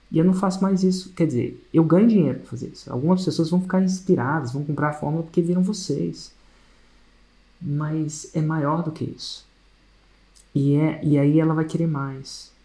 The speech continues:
O vício é isso, né? A gente quer mais, a gente quer mais transformação. A gente quer mais essas conversas. A gente quer saber que depois que a gente se for, vai, cara, tem uma coisa mais espiritual aí, tá?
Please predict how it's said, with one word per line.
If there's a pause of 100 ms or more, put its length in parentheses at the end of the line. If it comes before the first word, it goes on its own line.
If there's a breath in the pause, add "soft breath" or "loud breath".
(120)
O
vício
é
isso,
né?
A
gente
quer
mais,
a
gente
quer
mais
transformação. (180)
A
gente
quer
mais
essas
conversas. (1300)
A
gente
quer
saber
que
depois
que
a
gente
se
for,
vai, (280)
cara,
tem
uma
coisa
mais
espiritual
aí,
tá?